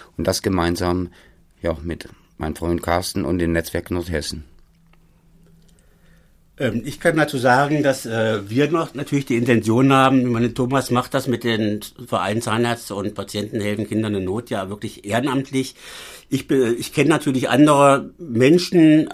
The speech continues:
Speaker 2: auch aus Kassel, aber auch überregional, die sich mit dem Thema Prävention auch auseinandersetzen, die viel, viel Geld für ihre Vorträge nehmen. Ähm, das ist natürlich auch völlig verkehrt, aber ich bin durchaus der Ansicht, dass auch die Arbeit von Thomas und von dem Verein honoriert werden sollte. Und, ähm,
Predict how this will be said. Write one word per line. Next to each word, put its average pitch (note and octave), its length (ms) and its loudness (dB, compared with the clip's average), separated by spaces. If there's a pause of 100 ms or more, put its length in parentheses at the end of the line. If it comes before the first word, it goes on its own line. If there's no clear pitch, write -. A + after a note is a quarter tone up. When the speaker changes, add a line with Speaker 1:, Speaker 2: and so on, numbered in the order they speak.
Speaker 2:
auch C#3 160 2
aus C#3 220 0
Kassel, D#3 400 0
aber A2+ 200 0
auch A2+ 140 0
überregional, C3+ 800 -2
die A#2+ 320 -2
sich A#2+ 280 -8
mit A2+ 100 0
dem G#2+ 100 -4
Thema A#2+ 240 0
Prävention A2 600 -4
auch C3 180 -4
auseinandersetzen, C3 960 -2 (440)
die G#2+ 100 0
viel, F3+ 180 -2
viel A#3+ 140 2
Geld C3 260 4
für F3 100 -2
ihre C#3+ 200 -4
Vorträge C3 480 0
nehmen. B2 440 4
Ähm, G#2+ 280 0
das G#2 160 -6
ist - 160 -10
natürlich A2+ 360 -4
auch A2+ 120 -6
völlig F#3 300 -2
verkehrt, A2+ 460 -4 (360)
aber A2+ 200 -2
ich A2 80 -4
bin A#2+ 140 -2
durchaus A#2+ 400 0
der F#2+ 120 -4
Ansicht, A2+ 360 -2
dass G#2 240 -4
auch G#2 220 -4
die - 200 -8
Arbeit G#2 360 0
von F2 160 -8
Thomas A#2 340 0
und G2 80 -8
von G2 140 -4
dem F#2+ 100 -2
Verein G#2+ 460 -4 (340)
honoriert G#2 440 2
werden B2+ 240 4
sollte. A2+ 560 0
Und, G#2 320 -4
ähm, F#2+ 360 -6